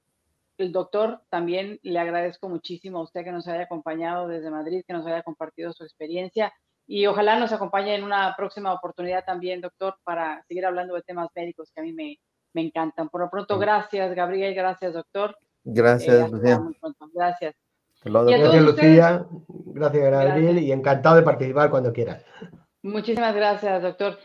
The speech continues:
Speaker 1: Bueno, a todos ustedes, nuestra audiencia, les agradezco mucho su sintonía a esta emisión de Actualidad. Les recuerdo que este programa se transmite los martes y los jueves a las seis de la tarde, tiempo del centro de los Estados Unidos,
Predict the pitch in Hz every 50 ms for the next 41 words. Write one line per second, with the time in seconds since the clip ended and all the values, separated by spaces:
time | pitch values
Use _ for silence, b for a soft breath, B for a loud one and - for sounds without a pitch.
0 | b b b _ 247 254 262 254 247 254 262 285 269 277 240 - - 240 247 262
1 | 247 240 220 214 202 190 185 196 208 220 220 220 247 240 240 240 - - 190 170
2 | - 185 175 180 180 185 185 180 _ 196 185 175 175 190 180 175 170 156 170 165
3 | 156 147 160 165 175 185 185 190 208 226 - _ _ _ _ _ _ - 160 160
4 | 160 - - 185 175 165 160 160 160 156 - 180 175 175 170 175 170 165 - _
5 | 170 160 160 175 180 196 208 233 233 - - 240 220 214 214 202 214 208 - 269
6 | 269 247 214 214 247 208 262 - 160 - - - _ 180 175 180 175 175 196 214
7 | 233 214 - 170 160 151 165 170 - - 170 160 156 151 170 185 180 180 180 -
8 | 170 - - 151 156 151 _ - 185 185 185 185 - 160 156 156 - 170 165 165
9 | 190 185 175 170 - 202 208 214 220 220 233 226 - 196 190 190 175 - 190 175
10 | 156 156 - 196 190 190 - 190 175 165 156 156 - 165 _ - 180 185 180 175
11 | - 180 196 208 208 220 220 214 - _